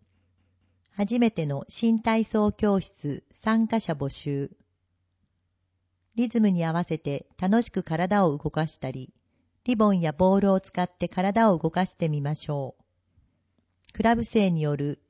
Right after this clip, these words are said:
演技発表会もあります。時、一月二十四日日曜。リトルクラス、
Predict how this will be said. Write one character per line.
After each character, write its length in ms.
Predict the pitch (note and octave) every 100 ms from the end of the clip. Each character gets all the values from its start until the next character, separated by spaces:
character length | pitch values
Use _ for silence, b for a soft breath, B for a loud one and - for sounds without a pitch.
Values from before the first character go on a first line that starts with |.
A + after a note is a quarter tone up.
| -
演 240 | A#3 A3+
技 120 | G#3+
発 180 | G#3 G#3+ - A3+
表 160 | A3 D3
会 220 | E3 D3+
も 80 | C#3
あ 80 |
り 120 | C#3 C3+
ま 160 | C#3
す。 140 | - _ _ _ _ _ _ _ _ _ _ _ -
時、 480 | F#3+ - F3+ - _ _ G3
一 180 | -
月 280 | A#3 A#3 -
二 180 | A#3+ A#3+
十 200 | - E3+
四 180 | D3 C#3
日 220 | - D3+
日 340 | D3+ D3+ -
曜。 340 | F3+ D#3+ C3+ - _ _ _ _ _ _ _ _ F3+
リ 100 | F#3+
ト 140 | A#3
ル 100 | A#3+
ク 120 | A#3+
ラ 120 | G#3
ス、 340 | F3+ - C#3